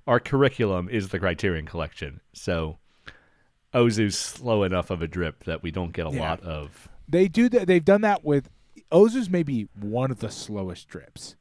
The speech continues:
Speaker 1: Yeah.
Speaker 2: because a lot of other sort of French directors and Italian directors and stuff, we got a slow drip,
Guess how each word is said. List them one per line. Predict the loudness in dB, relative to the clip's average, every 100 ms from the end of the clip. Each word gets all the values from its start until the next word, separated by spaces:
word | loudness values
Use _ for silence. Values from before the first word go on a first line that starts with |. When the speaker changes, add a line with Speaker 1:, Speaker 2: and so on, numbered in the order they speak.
| _ _ _ _ _ _ _ -2
Speaker 1:
Yeah. | 0 2
Speaker 2:
because | 4 6 6 4 -4 -18 -20 -20 -12 0
a | 4
lot | 6 6
of | 4 2
other | 4 6 8 8 8 8 4
sort | 2 -2
of | -4
French | -2 0 0 0
directors | 2 2 2 4 4 6 4 2
and | -2 -8
Italian | -4 0 2 2
directors | 2 0 -2 -6
and | -4
stuff, | -4 -2
we | 0
got | 0 0
a |
slow | -2 -2
drip, | 0 2 2 2